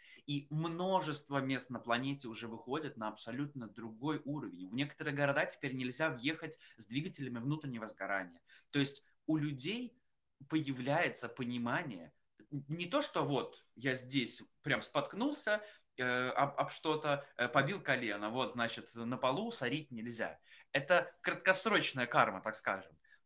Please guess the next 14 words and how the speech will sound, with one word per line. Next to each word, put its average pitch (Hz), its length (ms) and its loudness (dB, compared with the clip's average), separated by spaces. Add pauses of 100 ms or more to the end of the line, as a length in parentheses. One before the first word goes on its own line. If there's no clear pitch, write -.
А 131 100 6
мы 151 140 2
говорим 151 340 2
о 131 80 2
долгосрочном, 135 720 -2
то, 113 60 -6
что 127 140 -6
идёт 127 260 -4
на 127 280 -4 (140)
годы, 135 420 -2
десятилетия, 135 1000 -4
даже 123 300 -2
на 139 120 2
поколения. 135 800 0